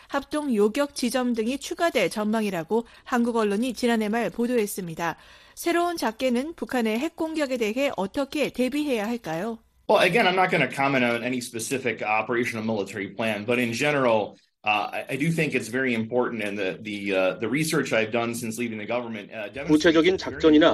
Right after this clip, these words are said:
Speaker 2: important
Speaker 3: 군사
Speaker 2: to
Speaker 3: 계획에
Speaker 2: consider
Speaker 3: 대해서는 언급하지 않겠습니다. 하지만 제가 정부를 떠난 뒤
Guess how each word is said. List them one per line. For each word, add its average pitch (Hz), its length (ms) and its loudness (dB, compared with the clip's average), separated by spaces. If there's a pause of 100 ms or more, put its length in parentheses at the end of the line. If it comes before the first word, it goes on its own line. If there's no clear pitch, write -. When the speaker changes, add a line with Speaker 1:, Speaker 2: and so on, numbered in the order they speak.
Speaker 2:
important 110 80 -14
Speaker 3:
군사 160 320 4
Speaker 2:
to 156 60 2
Speaker 3:
계획에 147 420 8
Speaker 2:
consider - 20 -12
Speaker 3:
대해서는 131 540 2
언급하지 139 580 0
않겠습니다. 98 640 -6 (560)
하지만 160 320 6
제가 147 440 6
정부를 156 440 4
떠난 151 300 6
뒤 107 220 -2